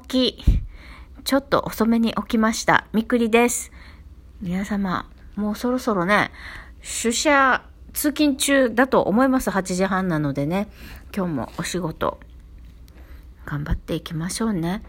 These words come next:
私は今日夕方から仕事なんですが、夕方までにね、いろいろまた派遣の仕事に応募するために、こうなんか、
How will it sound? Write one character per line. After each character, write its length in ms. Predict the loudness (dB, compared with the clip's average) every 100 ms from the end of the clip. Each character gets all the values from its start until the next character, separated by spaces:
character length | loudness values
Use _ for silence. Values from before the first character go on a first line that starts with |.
| -14 -10
私 300 | -6 -2 -2
は 120 | 0
今 140 | 0 2
日 80 |
夕 120 | 2 2
方 260 | 0 0
か 160 | 0 2
ら 240 | 2 0 -4
仕 140 | -2
事 260 | -2 0 0
な 160 | 0
ん 40 | 0
で 80 |
す 140 | -2 0
が、 160 | 0 0
夕 160 | 0
方 240 | 0 0 0
ま 140 | 0
で 120 | 0
に 120 | -2
ね、 200 | -2 -2
い 100 | -2
ろ 140 | -2 -2
い 20 |
ろ 100 | -2
ま 140 | -4
た 220 | 0 -2 -2 -12 -14
派 180 | -10 -2
遣 240 | 0 0
の 80 | 0
仕 120 | 0
事 280 | 0 0 0
に 120 | 0
応 200 | 0 0
募 300 | 2 2 2
す 200 | 0 0
る 120 | 0
た 120 | 0
め 140 | 0 0
に、 220 | 0 -2
こ 240 | -2 0
う 60 | 0
な 140 | 0
ん 20 | 0
か、 280 | 2 0